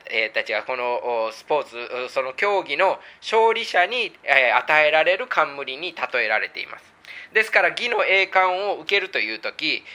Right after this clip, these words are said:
えー、これ黙示録でもそういうふうに見ましたけれども、それは勝者だけが招かれるこのパーティーに、えー、ですね、行くことができる。その招かれること、つまり救われたものをして、救われた私たちをして、神の祝宴に参加できることを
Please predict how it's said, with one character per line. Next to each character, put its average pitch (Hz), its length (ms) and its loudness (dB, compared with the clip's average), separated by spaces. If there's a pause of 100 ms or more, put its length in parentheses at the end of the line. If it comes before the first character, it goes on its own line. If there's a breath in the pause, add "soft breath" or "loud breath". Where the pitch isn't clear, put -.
え 151 100 -4
ー、 147 60 -6
こ 202 120 0
れ 190 80 0
黙 180 220 -6
示 - 120 -6
録 214 180 -6
で 127 60 -2
も 107 80 -8
そ 139 100 -2
う 135 60 0
い - 20 -4
う - 40 -10
ふ - 40 -10
う 135 60 -8
に 110 80 -12
見 131 160 -16
ま 175 160 0
し - 60 -6
た 131 100 -4
け 120 100 -8
れ 104 140 -6
ど 98 100 -12
も、 120 140 -8
そ 160 100 -2
れ 156 80 4
は 151 260 4 (200 loud breath)
勝 277 240 2
者 202 120 0
だ 175 140 4
け 339 120 -10
が 139 120 2
招 151 260 0
か 175 140 2
れ 170 100 2
る 135 100 -6
こ 139 120 -4
の 127 80 -4
パ 190 280 0
ー 180 80 2
テ 147 100 -14
ィ 131 80 -8
ー 135 40 -12
に、 180 240 -6 (280 loud breath)
え 135 40 -6 (440)
ー、 - 20 -2
で - 80 -6
す - 140 -12
ね、 151 100 -2
行 117 140 -4
く - 60 -20
こ - 120 -6
と 285 100 -6
が 113 100 0
で 110 100 -6
き 110 80 -8
る。 - 40 -10
そ 127 120 -6
の 107 80 -8
招 143 320 0
か 160 100 4
れ 156 140 4
る 143 80 -8
こ 123 120 -6
と、 113 120 -10
つ 175 140 -10
ま 147 140 2
り 135 120 -2
救 - 240 -4
わ 190 100 6
れ 180 80 2
た 170 120 2
も 170 160 -2
の 151 260 0
を 160 80 2
し - 240 -8
て、 226 320 2 (160 loud breath)
救 - 240 -6
わ 185 80 6
れ 175 80 2
た 160 100 2
私 160 340 2
た 156 120 0
ち 151 120 -8
を 135 120 -2
し - 80 -16
て、 185 240 2 (200 loud breath)
神 220 320 0
の 202 120 -2
祝 - 260 -8
宴 208 180 2
に 208 140 -8
参 202 240 2
加 202 140 0
で 202 120 -2
き 208 140 -8
る 208 80 -10
こ 226 140 -4
と 240 160 6
を 147 120 -2